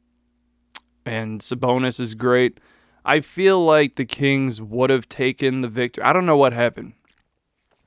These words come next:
I'm not really too sure what happened, but uh, then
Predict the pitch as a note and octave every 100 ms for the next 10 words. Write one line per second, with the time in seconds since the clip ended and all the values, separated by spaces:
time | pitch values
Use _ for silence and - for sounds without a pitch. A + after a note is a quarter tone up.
0 | - F3 F#3+ F3+ E3 C#3 C3 A#2 A2 A2
1 | A2 G#2+ A2+ G2 C#3+ - - _ _ _
2 | _ _ _ _ _ _ _ _ _ _
3 | _ _ _ - C#3 C#3+ C#3 C3+ C3 C#3+
4 | E3 E3 D#3+